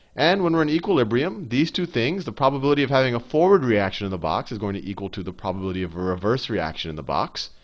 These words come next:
So these two things are going to equal each other.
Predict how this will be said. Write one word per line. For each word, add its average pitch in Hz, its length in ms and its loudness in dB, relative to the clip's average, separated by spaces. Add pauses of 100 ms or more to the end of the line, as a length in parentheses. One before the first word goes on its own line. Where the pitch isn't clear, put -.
(340)
So 104 160 -4
these 104 260 -4
two 101 160 -10
things 92 300 -6
are 87 40 -8
going 82 200 -6
to 82 200 -14
equal 87 280 -8
each 82 180 -8
other. 107 360 -4